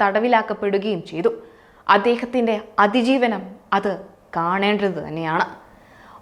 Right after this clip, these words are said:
മൂന്നാമത്തെ കാരണം ബ്ലസി എന്ന സംവിധായകൻ. രണ്ടായിരത്തി എട്ടിൽ ഈ നോവൽ വായിച്ചപ്പോൾ തന്നെ അതിലെ സിനിമാ സാധ്യത ബ്ലസി തിരിച്ചറിഞ്ഞിരുന്നു.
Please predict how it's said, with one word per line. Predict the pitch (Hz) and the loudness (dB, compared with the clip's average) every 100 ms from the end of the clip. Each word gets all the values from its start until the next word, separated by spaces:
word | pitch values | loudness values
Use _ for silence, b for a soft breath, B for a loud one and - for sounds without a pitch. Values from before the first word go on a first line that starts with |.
| 277 | 4
മൂന്നാമത്തെ | 339 403 403 415 427 403 | 8 10 8 8 6 6
കാരണം | 381 254 247 240 247 - - | 6 6 6 4 0 -8 0
ബ്ലസി | 214 262 262 330 - 220 | 6 6 6 2 2 0
എന്ന | 226 | 2
സംവിധായകൻ. | 202 165 160 139 147 - - b b b b | 2 -2 -2 -4 -4 -8 -12 b b b b
രണ്ടായിരത്തി | 311 392 415 440 - | 6 8 8 6 6
എട്ടിൽ | 370 277 277 269 151 - - | 6 6 4 2 2 -4 0
ഈ | 311 370 | 6 8
നോവൽ | 330 302 349 415 370 | 8 8 8 8 8
വായിച്ചപ്പോൾ | 277 285 294 294 285 254 | 6 6 2 4 4 4
തന്നെ | 233 226 - | 2 -2 0
അതിലെ | - 233 277 | 0 2 2
സിനിമാ | 277 277 269 302 339 | 0 -2 -2 2 2
സാധ്യത | 330 254 214 214 196 190 | 4 2 0 0 0 0
ബ്ലസി | 185 190 | -8 -8
തിരിച്ചറിഞ്ഞിരുന്നു. | 214 175 165 180 151 - 170 | -6 -6 -4 -4 -4 -12 -16